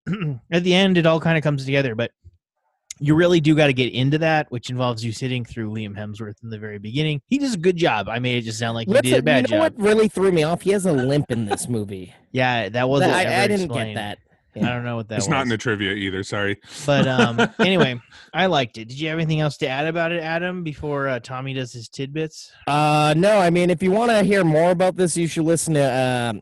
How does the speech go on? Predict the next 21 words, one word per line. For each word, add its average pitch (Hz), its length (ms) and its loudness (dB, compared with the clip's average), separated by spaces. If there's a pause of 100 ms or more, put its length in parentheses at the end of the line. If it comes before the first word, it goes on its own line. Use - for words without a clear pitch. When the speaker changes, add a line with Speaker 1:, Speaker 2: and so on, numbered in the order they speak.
(120)
Speaker 2:
Adam 151 320 2
Green 170 540 2
and, 127 520 0
uh, 110 480 -2
Joe 151 220 2
Lynch's 156 420 0
podcast, 156 680 0
Movie 160 300 2
Crypt. - 360 -2
Uh, 120 340 0 (800)
Clark 156 320 -2
Duke 175 180 0
goes 151 220 2
on 143 160 0
there 135 100 0
and 123 80 -4
talks 135 240 -2
all 131 140 0
about 135 300 0
this, 156 340 -2
uh, 120 40 -4